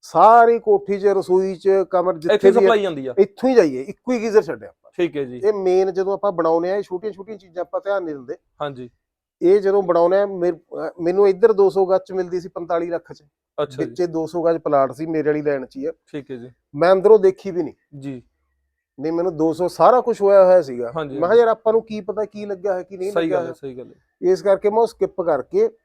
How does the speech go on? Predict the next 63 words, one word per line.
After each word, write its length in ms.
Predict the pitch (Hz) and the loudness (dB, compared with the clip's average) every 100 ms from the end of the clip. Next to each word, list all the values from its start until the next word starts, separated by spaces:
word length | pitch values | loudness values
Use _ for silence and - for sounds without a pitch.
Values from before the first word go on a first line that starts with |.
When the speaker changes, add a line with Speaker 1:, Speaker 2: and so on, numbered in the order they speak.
| _ _ | _ _
Speaker 1:
ਮੈਂ 200 | 156 175 | -2 4
ਇੱਥੇ 260 | 190 190 196 | 4 4 0
ਪੈਸੇ 280 | 190 175 190 | 2 -2 2
ਵੱਧ 240 | 185 185 | 2 2
ਲਾਏ, 240 | 202 170 | 2 4
Speaker 2:
ਜੀ। 180 | 185 160 | 2 2
Speaker 1:
ਕੋਈ 220 | 196 190 | 4 4
ਨਹੀਂ, 180 | 190 220 - _ _ _ _ - | 4 -4 -10 _ _ _ _ -4
ਪਲਾਟ 300 | 190 170 175 | 4 8 8
ਚਲੋ 200 | - 208 | 8 6
ਮੈਨੂੰ 220 | 208 208 | 6 4
ਐਕਸਟਰਾ 300 | 208 202 220 | 2 0 0
Speaker 2:
ਵੀ 40 | 208 | 4
Speaker 1:
ਮਿਲ 100 | 269 | 6
Speaker 2:
ਇਹ 80 | 294 | 8
Speaker 1:
ਗਿਆ। 80 | |
Speaker 2:
ਆਪਦੇ 160 | 302 311 | 6 4
ਮਨ 200 | 285 277 | 0 -2
ਦੀ 80 | 285 | -4
ਤਸੱਲੀ 300 | 247 254 254 | -6 -2 6
Speaker 1:
ਆਪਦੇ 240 | 196 415 | 8 8
Speaker 2:
ਹੋਊਗੀ, 60 | 254 | 8
Speaker 1:
ਮਨ 100 | 233 | 6
Speaker 2:
ਜਿਹੜੀ 100 | 226 | 4
Speaker 1:
ਦੀ 80 | 254 | 2
Speaker 2:
ਚੀਜ਼ 100 | 247 | 2
ਆਪਣੇ 140 | 226 | 4
Speaker 1:
ਤਸੱਲੀ 120 | 233 | 2
Speaker 2:
ਆਪਦੇ 180 | 220 220 | 4 2
ਹੱਥੀਂ 240 | 220 220 | 0 -2
ਕਰਾ 160 | 196 185 | 2 2
ਲਈ, 120 | 160 | 2
ਹਨਾ 160 | 165 254 | -2 0
ਜੀ? 80 | 180 | 6
Speaker 1:
ਹਾਂ। 240 | 170 131 - | 6 6 -2
Speaker 2:
ਹੁਣ 120 | 233 277 | 4 4
ਘੱਟੋ 180 | 269 | 6
ਘੱਟ 100 | 277 | 2
ਰੂਹ 160 | 254 254 | 2 2
ਤਾਂ 100 | 294 | 2
ਖੁਸ਼ 180 | 262 262 | 4 2
ਆ 40 | |
ਵੀ 100 | 247 | 2
ਯਾਰ 140 | 254 254 | 2 0
ਆਪਦੇ 180 | 226 | -2
ਪੈਸੇ 260 | 262 247 220 | -4 -4 -2
ਹੀ 60 | 240 | -4
ਹੱਥਾਂ 260 | 226 247 | 0 2
ਲੱਗ-, 280 | 226 196 208 | 2 2 4
Speaker 1:
ਬਸ, 100 | 208 | 4
Speaker 2:
ਆਪਣੇ 200 | 202 240 | 4 2
Speaker 1:
ਬਸ, 60 | 233 | 2
Speaker 2:
ਹੱਥੀਂ 180 | - | -2
Speaker 1:
ਬਸ। 40 | 240 | 0
Speaker 2:
ਪੈਸਾ 220 | 233 226 | 2 2
ਲੱਗਿਆ 160 | - 190 | 4 2
Speaker 1:
ਇਸ 60 | |
Speaker 2:
ਜੀ। 60 | - | 2
Speaker 1:
ਕਰਕੇ 280 | 214 214 226 | 0 0 -4
ਕੱਲਾ 380 | - 196 214 | 0 2 2
ਕੱਲਾ 300 | 208 220 220 | 2 2 2
ਹੁਣ 140 | 208 226 | 2 0
ਮੈਨੂੰ 480 | 220 214 233 226 | 0 -4 -4 -8